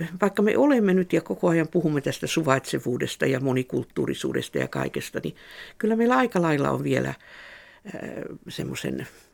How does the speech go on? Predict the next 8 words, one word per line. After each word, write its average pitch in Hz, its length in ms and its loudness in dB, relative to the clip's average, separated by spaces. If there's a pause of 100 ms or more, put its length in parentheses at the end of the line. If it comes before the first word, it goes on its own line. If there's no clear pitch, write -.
erilaisuuden 131 840 0
vierastamista. - 1080 -6 (2250)
Ja 208 260 2 (1800)
sitten - 340 0
mä 302 80 4
haluaisin 226 360 4
puhua 175 300 0
lasten 135 480 -2